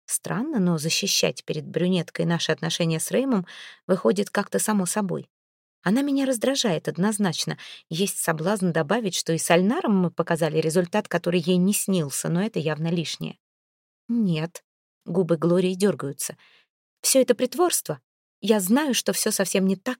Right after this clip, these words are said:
как вы показываете со стороны". Ох-охо. Я начинаю сомневаться, зачем она здесь и сейчас.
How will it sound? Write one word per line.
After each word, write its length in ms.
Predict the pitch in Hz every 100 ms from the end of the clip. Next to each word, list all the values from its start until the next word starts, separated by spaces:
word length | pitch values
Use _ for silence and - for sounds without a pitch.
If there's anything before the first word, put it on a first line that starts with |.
| -
как 180 | 226 -
вы 120 | 208
показываете 640 | 202 190 190 180 185 196
со 120 | -
стороны". 500 | - - 208 202 160 - _ _ _ _ _ _ _ -
Ох-охо. 1200 | 151 156 170 - 226 247 - - 151 139 143 - _ _ _ _
Я 220 | 156 160 156
начинаю 480 | 165 226 233 202
сомневаться, 680 | 185 214 233 277 214 170 160
зачем 480 | 147 160 - 208 247
она 180 | 269 277
здесь 320 | 220 226 220
и 60 | 233
сейчас. 520 | - 240 185 156